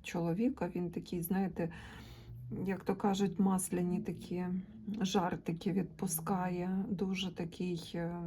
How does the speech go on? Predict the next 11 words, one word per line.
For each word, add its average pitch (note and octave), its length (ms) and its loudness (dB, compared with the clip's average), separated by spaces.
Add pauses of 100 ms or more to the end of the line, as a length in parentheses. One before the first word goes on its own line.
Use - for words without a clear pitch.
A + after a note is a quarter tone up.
(260)
ну, F#3+ 160 0
я F3 100 0
б E3 80 -8
сказала, E3+ 640 -2 (1000)
такий - 380 -8 (1500)
грубо, F#3+ 640 2 (300)
м, G3 680 0
проявляється. E3+ 1000 0 (840)
Е, F#3+ 320 0
може G3+ 360 6
так - 440 0